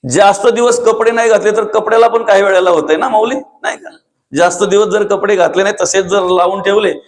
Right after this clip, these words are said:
तर त्यालाही ते घरटं पाहायला मिळतंय आपल्याला. भिंतीला असतंय, कुठे एखाद्या खांबाला असतंय, मातीचं घरटं असतंय, नाही का? महिलांना जास्त माहिती असतील ते घरटं, कारण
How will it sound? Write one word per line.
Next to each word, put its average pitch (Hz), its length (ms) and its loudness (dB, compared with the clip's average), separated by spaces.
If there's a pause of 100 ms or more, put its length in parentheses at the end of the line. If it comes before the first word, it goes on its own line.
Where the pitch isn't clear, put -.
(220)
तर 185 120 -2
त्यालाही 240 400 2
ते 240 80 0
घरटं 196 300 0
पाहायला 160 320 0
मिळतंय 147 320 0
आपल्याला. 127 400 -4 (800)
भिंतीला 180 480 2
असतंय, 175 600 -2
कुठे 175 300 -2
एखाद्या 165 440 0
खांबाला 185 380 2
असतंय, 165 520 -2 (120)
मातीचं 202 420 0
घरटं 185 220 -2
असतंय, 185 260 -4
नाही 240 200 -4
का? - 100 -12 (1500)
महिलांना 160 520 -2
जास्त 156 300 -4
माहिती 143 320 -2
असतील 135 360 -4
ते 135 60 -2
घरटं, 127 440 -4 (2750)
कारण 147 280 -2